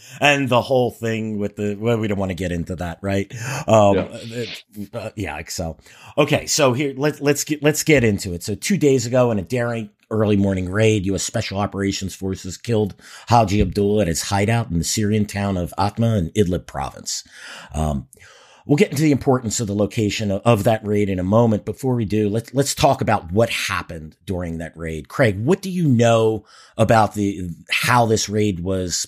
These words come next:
Speaker 1: planned and execute, executed, um, over time, and how, how it came to be that we, we found him and, and he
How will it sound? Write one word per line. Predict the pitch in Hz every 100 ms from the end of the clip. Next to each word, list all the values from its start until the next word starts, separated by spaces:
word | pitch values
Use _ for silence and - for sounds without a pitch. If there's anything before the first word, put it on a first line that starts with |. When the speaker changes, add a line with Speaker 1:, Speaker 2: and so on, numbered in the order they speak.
| -
Speaker 1:
planned | 135 120 117 113
and | 101 -
execute, | 104 - 85 - 95 87 - _ - - - -
executed, | 120 - 107 113 101 95 87
um, | 90 90 87 87
over | 107 98 98
time, | - 92 80 78
and | 85
how, | 82 - 120
how | - 147
it | 131
came | - 135 113
to | 104
be | 101 98
that | 92 92
we, | 92 92 -
we | 87
found | - 107 107 101
him | 104 98 90
and, | 87 85 -
and | 85 80
he | - 87